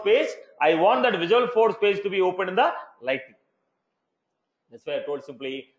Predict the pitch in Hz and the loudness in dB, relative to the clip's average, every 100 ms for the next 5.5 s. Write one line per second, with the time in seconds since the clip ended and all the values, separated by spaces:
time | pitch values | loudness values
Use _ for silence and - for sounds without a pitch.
0 | _ 127 143 160 139 135 117 113 120 120 | _ -2 -2 -6 -4 -4 -4 -8 -6 -4
1 | 110 107 - _ _ 131 208 226 226 190 | -6 -10 -20 _ _ 0 2 2 2 2
2 | 185 233 226 214 208 220 277 - - - | 0 0 0 -6 -2 0 0 -4 -14 -20
3 | _ _ 143 190 170 147 165 - - 123 | _ _ -2 2 2 2 -2 -6 -10 -2
4 | 156 156 160 175 202 185 160 - 143 180 | -2 -2 -2 0 0 0 -2 0 2 2
5 | 160 170 156 139 147 | 2 0 0 0 -4